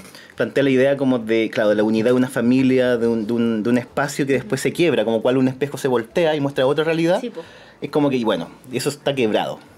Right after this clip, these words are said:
Speaker 1: ¿cachai? Esa realidad está quebrada porque hay una falta de comunicación que uno al principio ya lo puede ver, ¿cachai? Ya puede como ver cómo se relacionan con esto,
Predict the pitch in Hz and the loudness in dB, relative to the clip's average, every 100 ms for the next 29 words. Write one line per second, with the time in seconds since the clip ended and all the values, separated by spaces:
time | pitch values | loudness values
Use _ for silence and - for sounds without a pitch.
0 | - 90 110 107 110 110 110 113 110 123 | -16 -6 -4 -2 -2 0 -2 0 0 2
1 | 151 147 202 208 196 208 139 165 156 - | 0 0 0 0 0 0 0 0 -2 -4
2 | - 156 160 147 147 170 170 175 143 143 | -4 -2 0 0 0 -2 -2 -2 -2 -4
3 | 143 143 175 170 160 185 - 143 123 220 | -4 -4 -2 0 2 0 2 2 4 0
4 | 147 - 95 110 120 120 120 113 - - | -2 -14 -6 -2 0 -2 -2 -4 -6 -16
5 | - - 170 - 156 151 131 127 135 139 | -20 -6 -4 -2 -4 -2 -4 -2 -2 -2
6 | 127 123 120 | -2 -4 -8